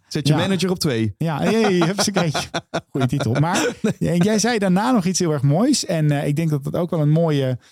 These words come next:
Speaker 2: eh, laatste activatie is. Dat, eh, ga dan, neem dan één stapje. Hè. Pak dan een klein stapje en ga daar,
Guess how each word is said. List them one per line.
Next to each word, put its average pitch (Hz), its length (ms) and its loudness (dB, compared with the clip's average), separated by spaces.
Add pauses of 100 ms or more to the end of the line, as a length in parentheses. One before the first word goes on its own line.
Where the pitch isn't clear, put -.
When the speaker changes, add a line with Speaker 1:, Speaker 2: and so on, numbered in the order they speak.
(160)
Speaker 2:
eh, 127 100 -6
laatste 151 520 -4
activatie 127 880 -2
is. 160 200 0
Dat, 143 300 -4 (300)
eh, 135 240 -2
ga 160 200 -6
dan, 156 320 0
neem 160 180 2
dan 143 140 0
één 165 200 0
stapje. 135 460 -2
Hè. 196 120 0
Pak - 200 -12
dan 139 120 -2
een 127 140 -2
klein 190 340 0
stapje - 440 -4
en 147 140 0
ga 139 160 -4
daar, 165 500 -2